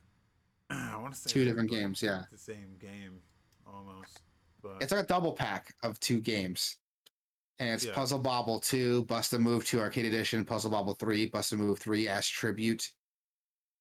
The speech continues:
Speaker 2: That was a long string of words. <laughs> I mean, it's Puzzle Bobble. That's, that's it.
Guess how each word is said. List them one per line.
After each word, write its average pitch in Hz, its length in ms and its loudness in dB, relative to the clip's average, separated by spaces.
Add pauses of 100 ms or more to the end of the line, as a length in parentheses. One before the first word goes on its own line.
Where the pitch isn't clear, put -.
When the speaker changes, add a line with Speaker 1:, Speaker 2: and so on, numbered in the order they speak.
(160)
Speaker 2:
That 139 140 0
was 127 140 2
a 104 80 0 (120)
long 120 440 4
string 110 240 0
of 95 120 -2
words. 95 360 -2 (500)
<laughs> - 0 - (600)
I 370 80 2 (1400)
mean, 196 240 0
it's 202 100 -4
Puzzle 226 280 0
Bobble. 110 420 -4 (960)
That's, - 420 -6
that's - 260 -2
it. 131 220 0